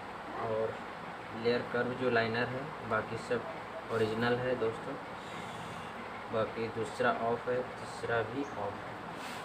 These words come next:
आइए अब चलते हैं पाँचवें नंबर पर,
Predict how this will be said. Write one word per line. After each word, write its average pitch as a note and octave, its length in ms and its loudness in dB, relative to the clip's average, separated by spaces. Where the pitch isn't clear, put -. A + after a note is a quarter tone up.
आइए A#2 180 8
अब A2+ 140 8
चलते A#2 240 4
हैं B2 200 0
पाँचवें A#2 400 8
नंबर A#2 320 4
पर, B2 160 2